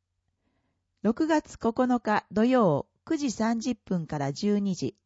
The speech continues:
自然案内人と一緒に親子で身近な自然を探検しながら自然観察をします。費用、無料。持ち物、筆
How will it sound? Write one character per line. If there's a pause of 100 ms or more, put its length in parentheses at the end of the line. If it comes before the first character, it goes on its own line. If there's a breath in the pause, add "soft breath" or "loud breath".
(1160)
自
然
案
内
人
と
一
緒
に (300)
親
子
で
身
近
な
自
然
を
探
検
し
な
が
ら (220)
自
然
観
察
を
し
ま
す。 (920)
費
用、 (200)
無
料。 (840)
持
ち
物、 (580)
筆